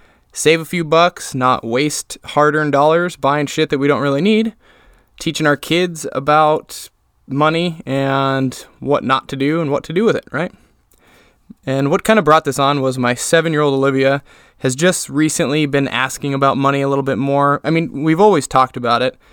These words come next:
but just she's been a little more interested in how much things cost, how can she earn money,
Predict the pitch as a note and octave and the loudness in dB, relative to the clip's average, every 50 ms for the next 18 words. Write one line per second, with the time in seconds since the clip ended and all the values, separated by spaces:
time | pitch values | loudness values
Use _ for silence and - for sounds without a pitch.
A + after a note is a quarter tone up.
0 | _ - _ _ _ _ _ _ _ _ - F#3 F3+ G3+ G3 - - - - - | _ -20 _ _ _ _ _ _ _ _ -2 0 2 2 0 0 -2 -4 -2 -2
1 | G#3 G3 F3+ F#3 G3+ G3 F#3+ F3+ E3 E3+ E3 D#3+ E3 E3 D#3+ D3+ D3+ - - D3+ | 0 0 2 2 2 2 2 2 2 2 2 2 4 4 4 4 2 2 0 -2
2 | C#3+ - - - - - D#3 D#3 D3 D3 C#3+ C#3+ C#3 C3 - - - D3 C#3+ C#3+ | -2 -2 -6 -4 0 0 0 2 2 2 0 0 0 -2 -2 -4 -2 0 0 2
3 | C#3 C3 - - - A#2+ A#2 A#2 - - - F3+ F3 E3 E3 E3+ E3+ - - - | 0 0 -2 -4 -4 -4 -4 -6 -8 -4 -2 0 2 4 2 2 0 -2 -8 -12
4 | - A#2+ B2+ A#2+ B2 B2 - - B2 A#2+ - - A#2 - - D#3+ F3 F3+ F3+ F3 | -12 -4 0 0 0 0 0 -4 -6 -6 -6 -8 -8 -4 -2 0 0 2 0 0
5 | E3 D#3+ D#3+ D#3 D#3 D#3 D3+ D3+ C#3+ | 0 0 0 0 -2 -2 -4 -6 -8